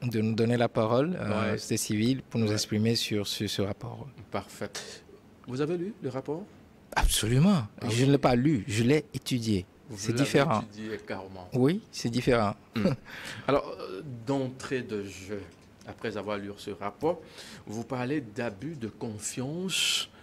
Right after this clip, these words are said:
Speaker 2: lors de votre point de, euh, de presse. Qu'il y a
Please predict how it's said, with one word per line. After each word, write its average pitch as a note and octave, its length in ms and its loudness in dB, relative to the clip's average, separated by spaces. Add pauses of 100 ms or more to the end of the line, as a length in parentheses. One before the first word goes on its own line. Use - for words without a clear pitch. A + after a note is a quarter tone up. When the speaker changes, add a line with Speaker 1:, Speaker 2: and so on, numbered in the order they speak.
(320)
Speaker 2:
lors A2 320 0
de G#2 80 -4
votre G#2+ 260 -4
point A2+ 240 -4
de, G2+ 220 -4 (240)
euh, G2+ 100 -4
de F#2+ 140 -8
presse. - 500 -4 (840)
Qu'il G#2+ 140 -4
y A#2 40 2
a - 140 -2